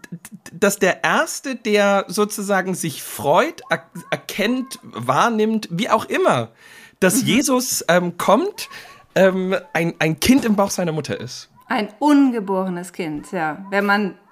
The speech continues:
Speaker 2: anthropologisch jetzt drüber nachdenkt, was das bedeutet, dass dieses kleine, drei Monate alte Baby oder sechs Monate, Entschuldigung, ähm, schon fähig <laughs> ist,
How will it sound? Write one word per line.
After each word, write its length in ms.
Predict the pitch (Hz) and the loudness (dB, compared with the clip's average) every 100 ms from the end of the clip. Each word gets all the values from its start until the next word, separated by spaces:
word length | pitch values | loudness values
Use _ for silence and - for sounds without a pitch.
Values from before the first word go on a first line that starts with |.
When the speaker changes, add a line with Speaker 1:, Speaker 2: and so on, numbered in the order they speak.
| _ _ - | _ _ -2
Speaker 2:
anthropologisch 760 | 214 208 226 247 254 277 403 | -2 0 -2 2 4 4 4
jetzt 200 | 320 226 | 0 -4
drüber 220 | 262 233 214 | -2 2 4
nachdenkt, 420 | 214 285 262 233 | 4 2 -2 -2
was 120 | 226 | -2
das 180 | 233 226 | -2 -2
bedeutet, 720 | 214 220 254 349 202 - - - - - - | -2 4 4 4 0 -2 -6 -18 -18 -18 -8
dass 220 | 214 262 | -4 -4
dieses 400 | - 233 214 254 | -4 -6 -4 -6
kleine, 400 | - 220 233 254 | 0 4 4 4
drei 320 | - 247 214 226 | 0 4 4 4
Monate 540 | 226 233 220 220 220 | 0 -2 -4 -2 0
alte 240 | 196 202 | 2 0
Baby 280 | 214 220 208 | -2 -2 0
oder 200 | 185 - | -2 -2
sechs 240 | 196 190 185 | -2 -2 -2
Monate, 320 | 160 160 208 | -4 -4 -8
Entschuldigung, 520 | 208 190 175 202 320 - - - - - | -6 -4 -4 -4 -6 -10 -18 -20 -8 2
ähm, 400 | 226 220 214 208 - | 4 4 0 -6 -10
schon 600 | - - 240 247 269 269 - _ _ _ _ | -10 -4 -2 2 2 2 -2 _ _ _ _
fähig 480 | 202 294 320 277 311 | -8 0 2 2 2
<laughs> 0 | |
ist, 320 | - 370 - | 4 4 2